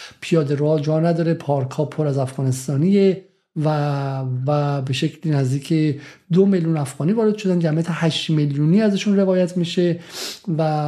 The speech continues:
و به شکلی راه، اه، زندگی در ایران در تمامی استان‌ها از بین رفته و کار به جایی می‌رسه که گروه‌های خودسر یا ویژیلنتی در جاهایی مثل جوادیه اعلام حضور می‌کنن.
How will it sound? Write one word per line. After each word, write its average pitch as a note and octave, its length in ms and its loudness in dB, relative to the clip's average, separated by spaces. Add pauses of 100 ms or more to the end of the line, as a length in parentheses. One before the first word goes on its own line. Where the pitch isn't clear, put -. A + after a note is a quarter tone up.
(360)
و C#3+ 320 -2
به C#3+ 180 0
شکلی D#3+ 560 -2 (300)
راه، D#3 220 2 (680)
اه، B2+ 280 -2
زندگی C#3+ 340 2
در D#3+ 80 2
ایران D3 480 0
در C#3+ 140 -2
تمامی D3 460 0
استان‌ها D3 380 -2
از C3 140 0
بین D#3 180 2
رفته F3 600 0 (340)
و C#3 380 -4 (280)
کار D3+ 220 -2
به D3 120 0
جایی D#3+ 200 2
می‌رسه E3+ 360 -2
که D#3 340 -2
گروه‌های D3 520 0
خودسر F3+ 800 -2
یا E3 240 4
ویژیلنتی D3+ 1040 2 (280)
در D3+ 140 -2
جاهایی C#3+ 400 0
مثل E3 520 0
جوادیه C#3+ 600 0
اعلام C#3 380 0
حضور D3+ 260 2
می‌کنن. F3 540 0